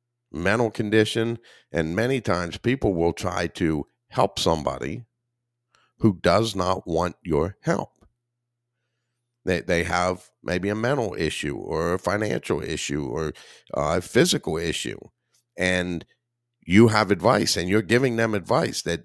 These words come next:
that you know that if they follow it, it will help them to get better on whichever area or avenue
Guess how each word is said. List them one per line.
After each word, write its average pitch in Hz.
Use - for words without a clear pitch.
that 78
you 117
know 110
that 98
if 101
they 85
follow 82
it, 110
it 117
will 104
help 127
them 92
to 110
get 95
better -
on 85
whichever 85
area 98
or 82
avenue 87